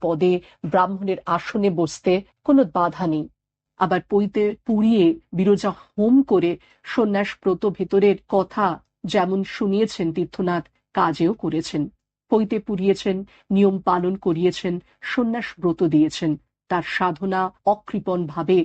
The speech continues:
অকাতরে ঢেলে দিয়েছেন আমায়। এতে কিরণ শশী মহা খুশি। একজন মানুষ হয়ে উঠুক যে এই সাধনা সবার কাছে প্রচার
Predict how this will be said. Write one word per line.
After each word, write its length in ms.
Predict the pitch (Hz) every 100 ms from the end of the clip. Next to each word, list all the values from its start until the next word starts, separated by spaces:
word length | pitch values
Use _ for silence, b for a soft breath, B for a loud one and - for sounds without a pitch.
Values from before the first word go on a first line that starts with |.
| - 214
অকাতরে 560 | 208 208 202 185 185
ঢেলে 260 | 175 185 180
দিয়েছেন 560 | 180 170 170 190 160 - _ 165
আমায়। 340 | 147 147 135 _ _ _
এতে 300 | 196 147 175 165 B B -
কিরণ 320 | 220 214 233
শশী 380 | - 214 - 196
মহা 280 | 170 175
খুশি। 420 | 165 - - 165 - _ _ _ -
একজন 420 | 226 247 262 220 -
মানুষ 540 | 175 170 190 214 -
হয়ে 120 | 165 151
উঠুক 440 | 147 - 160 - _ _ _
যে 160 | - 180
এই 240 | - 196
সাধনা 640 | - 185 160 185 175 160 - _
সবার 440 | - 208 190 196
কাছে 320 | - 170 -
প্রচার 440 | 170 170 160 175